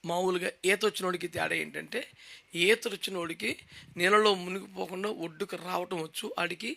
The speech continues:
ఇంకొకరిని తేవటం వచ్చు. దాన్నే ఉంది, ఒక చేతితో లాక్కొచ్చేయచ్చు కదంటే, ఆడు అవ్వలేలుగా నిన్ను ముంచి చంపేస్తాడు భయానికి. నీళ్ళలో మునిగిపోడికి ఎంత టెన్షన్ ఉంటుంది, నువ్వు ఎవరైనా దొరికితే గట్టిగా పీకట్టేసుకుంటాడు, నువ్వు ముందు చంపేస్తాడు,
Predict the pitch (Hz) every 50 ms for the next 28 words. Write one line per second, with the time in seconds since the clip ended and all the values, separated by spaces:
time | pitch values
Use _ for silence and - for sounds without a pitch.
0 | _ - 202 190 - 208 185 175 180 156 - 196 202 202 190 175 160 143 - -
1 | - - - _ _ _ _ _ _ _ _ - - - _ _ _ _ _ _
2 | _ _ _ _ _ _ _ - - - - 175 190 220 240 254 269 277 285 285
3 | 254 214 - 196 185 190 185 160 175 180 165 240 233 214 190 190 - 220 175 -
4 | 233 202 - 214 226 214 220 214 208 202 240 226 196 190 190 190 175 165 185 185
5 | 185 196 208 226 220 226 214 208 196 190 196 190 - 202 180 165 160 170 - 175
6 | 165 165 160 160 160 165 160 160 156 165 - - - _ _ _ _ _ _ _
7 | _ - - _ - - - - - - - - _ _ - - - _ - -
8 | - - - - - 226 - 196 214 208 190 190 190 185 170 208 220 214 208 196
9 | 180 180 185 - 185 185 180 196 226 226 214 214 233 214 202 190 165 165 185 190
10 | - 226 247 226 185 202 202 208 208 277 240 214 233 190 - 240 262 220 226 233
11 | 220 240 233 208 247 233 233 240 233 254 262 247 247 240 226 233 233 208 220 208
12 | 196 226 220 247 254 247